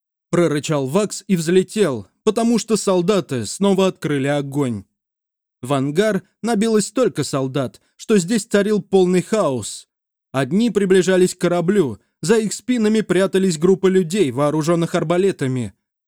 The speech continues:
Когда один из них подобрался к кораблю,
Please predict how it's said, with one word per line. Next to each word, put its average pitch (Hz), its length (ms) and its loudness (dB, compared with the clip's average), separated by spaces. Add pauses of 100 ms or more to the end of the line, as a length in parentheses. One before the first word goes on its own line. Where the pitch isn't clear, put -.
(200)
Когда 185 380 0
один 165 300 0
из 156 180 -2
них 190 260 2
подобрался 165 600 0
к - 60 -10
кораблю, 151 600 -2